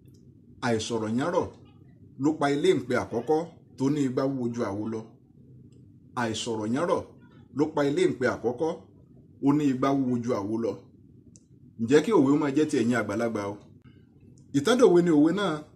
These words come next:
Ìṣẹ̀lẹ̀ náà ṣẹlẹ̀ ní ọdún tó ti pẹ́ díẹ̀ sẹ́yìn. Báyìí ni ìtàn náà lọ. Ní ọ̀pọ̀lọpọ̀ ọdún sẹ́yìn, eléǹpẹ àkọ́kọ́ ó jẹ́ alágbára ọba.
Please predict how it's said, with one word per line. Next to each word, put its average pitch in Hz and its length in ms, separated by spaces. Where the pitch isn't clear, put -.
Ìṣẹ̀lẹ̀ 143 320
náà 185 180
ṣẹlẹ̀ 143 280
ní 151 80
ọdún 160 200
tó 175 100
ti 160 100
pẹ́ 185 180
díẹ̀ 180 220
sẹ́yìn. 160 360
Báyìí 175 260
ni 143 120
ìtàn 117 200
náà 143 180
lọ. 120 140
Ní 196 120
ọ̀pọ̀lọpọ̀ 160 480
ọdún 156 200
sẹ́yìn, 196 360
eléǹpẹ 190 460
àkọ́kọ́ 139 440
ó 170 140
jẹ́ 165 240
alágbára 151 460
ọba. 135 260